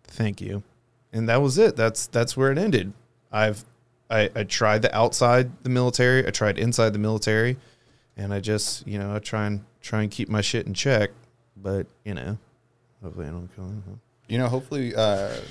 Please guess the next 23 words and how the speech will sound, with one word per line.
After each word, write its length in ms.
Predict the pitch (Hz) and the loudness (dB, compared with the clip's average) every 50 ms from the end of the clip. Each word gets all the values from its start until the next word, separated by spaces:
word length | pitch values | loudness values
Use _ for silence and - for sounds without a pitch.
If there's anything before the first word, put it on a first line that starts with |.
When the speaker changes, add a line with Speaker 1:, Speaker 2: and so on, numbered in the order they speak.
| - - - - 110 | -18 -20 -20 -14 -6
Speaker 2:
Doc 320 | 104 110 117 143 170 - - | -2 0 0 0 0 -2 -6
said 200 | - 120 107 98 | -4 -4 -4 -4
he 100 | 95 95 | -4 -6
would 180 | 95 95 92 | -8 -8 -10
see 240 | - - 87 92 92 | -10 -10 -10 -10 -10
some 200 | 92 - 95 90 | -10 -10 -10 -10
of 100 | 87 87 | -10 -10
us. 260 | 90 92 98 - - | -10 -10 -10 -10 -8
Doc, 240 | - 110 95 98 - | -6 -4 -4 -4 -4
uh, 300 | 98 92 90 82 85 82 76 62 - - - - _ _ - - - - - - - - - - - | -4 -4 -4 -4 -4 -6 -8 -10 -14 -20 -20 -20 _ _ -12 -10 -10 -8 -8 -10 -10 -10 -10 -10 -10
'cause 120 | - 104 98 | -10 -6 -2
he's, 120 | 101 104 | 0 0
like, 80 | 113 117 | 0 0
Speaker 1:
Uh-huh. 60 | 107 | -2
Speaker 2:
a 40 | - | -4
psych 260 | - - 120 117 120 | -6 -8 -8 -8 -8
doc. 240 | - - - - - _ _ - | -12 -12 -12 -14 -16 _ _ -2
Speaker 1:
Is 180 | 107 113 139 | -2 0 0
he? 160 | 160 165 180 175 - - | 0 0 -2 -4 -8 -12
Speaker 2:
Yeah, 160 | 120 98 98 | -12 -12 -10
so 160 | 101 - 104 | -8 -8 -6
he, 180 | 101 120 139 139 | -4 -2 -2 0
like, 200 | 113 98 90 | 0 0 -2